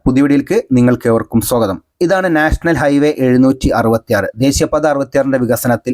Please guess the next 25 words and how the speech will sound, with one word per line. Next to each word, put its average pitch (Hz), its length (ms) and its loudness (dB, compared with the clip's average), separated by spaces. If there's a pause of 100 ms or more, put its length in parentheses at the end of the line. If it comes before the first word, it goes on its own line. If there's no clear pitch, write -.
(140)
കോഴിക്കോട് 120 480 0
bypass-ിലെ 117 760 -2 (460)
മലാപ്പറമ്പ് 160 540 0 (120)
overpass-ിന്റെ 135 640 0
മുകൾ 123 260 0
ഭാഗത്തു 127 400 -2
കൂടിയാണ് 120 380 2 (560)
നാഷണൽ 139 340 0
ഹൈവേ 139 240 2 (120)
എഴുന്നൂറ്റി 127 480 2
അറുപത്തിയാറ് 123 520 0
കടന്നു 151 300 0
പോകുന്നത്. 127 280 -2 (600)
എന്ന് 170 120 2
വെച്ച് 214 140 -2
കഴിഞ്ഞാൽ 202 300 0
കോഴിക്കോട് 160 500 0
നിന്നും 143 220 0 (140)
വയനാട് 131 380 0 (180)
മൈസൂർ 127 360 0
റോഡാണിത്. 151 400 -2 (160)
ഇതിലിപ്പോൾ 160 400 0
നിലവിൽ 165 280 2 (240)
വലിയൊരു 139 340 2
വികസനമാണ് 131 520 0